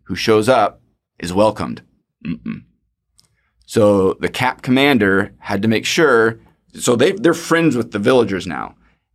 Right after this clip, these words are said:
And there's a story of a Marine showing up to take the spot of a guy who had died in combat. And he came from this culture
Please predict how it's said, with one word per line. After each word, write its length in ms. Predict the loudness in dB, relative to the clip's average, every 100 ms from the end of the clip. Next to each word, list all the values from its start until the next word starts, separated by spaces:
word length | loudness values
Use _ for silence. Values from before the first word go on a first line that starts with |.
| -8
And 260 | -4 0 2
there's 160 | 2
a 60 | 0
story 760 | -4 0 2 2 2 0 -2 -8
of 100 | -4
a 40 | -2
Marine 380 | -2 0 2 2
showing 400 | 0 2 2 2
up 260 | 0 -4 _ _ _ _ _ _ -20 -20 _ -10
to 680 | -2 2 2 2 0 -2 -10 _ _ -12
take 200 | -4 -4
the 60 | -2
spot 340 | 0 2 2
of 60 | 0
a 60 |
guy 320 | 0 2 0 0
who 160 | -2
had 100 | -2
died 240 | -2 -4 -4
in 100 | -4
combat. 540 | -4 -4 -6 -8 -8 _ _ _ _ _ _ -4
And 520 | 0 0 0 -2 -4 -20 _
he 160 | -2 -2
came 340 | 0 0 0
from 300 | 0 2 2
this 220 | 2 0
culture 760 | -4 -2 -2 0 -2 0 -2